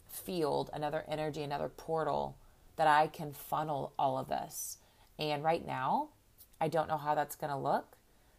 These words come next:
but I'm opening up to it. And this is just for my group coaching program. But I'm looking to do some of this group teaching, self-study type of portals where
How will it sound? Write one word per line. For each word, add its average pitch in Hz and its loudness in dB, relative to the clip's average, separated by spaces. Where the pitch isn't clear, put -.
but 160 4
I'm 156 4
opening 156 -2
up - -2
to - -6
it. - -2
And 151 -2
this 160 -2
is 160 -8
just 160 -4
for 160 -6
my 143 -4
group 151 -2
coaching 139 -8
program. - -10
But 151 4
I'm 151 2
looking 156 -2
to 147 -4
do 143 -4
some 156 0
of 151 2
this 143 0
group 151 -4
teaching, 160 -4
self-study 143 0
type 139 -6
of 135 -10
portals 135 -2
where 143 2